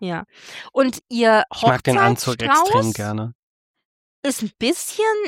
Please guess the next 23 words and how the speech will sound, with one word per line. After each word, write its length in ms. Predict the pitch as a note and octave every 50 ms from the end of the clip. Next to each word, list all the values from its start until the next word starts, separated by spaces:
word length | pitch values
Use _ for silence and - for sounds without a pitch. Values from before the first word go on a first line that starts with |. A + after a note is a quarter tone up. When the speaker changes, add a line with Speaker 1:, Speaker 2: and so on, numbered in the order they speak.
| - _ _ -
Speaker 1:
ich 120 | A3+ G#3+
will 80 | A3+ B3+
nicht 140 | C#4 C4
sagen 260 | - G#3+ F#3+ F#3+ G3 F#3
karg. 640 | - - G#3+ F#3 G#3 F4 G#4+ C5+ - - - - _ _ _ _ - _ _ _ _ _ _ _ -
Also 200 | - A#3+ A3 B3
ich 160 | - B3 -
hätte 140 | D#4+ - -
mir 60 | E4
ein 80 | D4 D4
paar 160 | - C#4+ D4
mehr 160 | C4 C4 C4
Blumen 320 | A3 G#3 A3+ D#4 F#4+ F#4+
gewünscht. 380 | B3+ F#3 F3 E3 F3+ G3+ G3+ -
Ich 140 | G#3 - -
sehe 220 | A3+ A#3+ B3 B3
auch 80 | C#4 C4+ -
ehrlich 200 | A3+ C4 D4 -
gesagt 240 | - C#4 C#4+ C4
gar 120 | - B3 A#3
nicht, 180 | B3 C#4 -
sind 320 | - - G3+ G#3 A3+ A#3+ -
das, 240 | B3+ B3 - -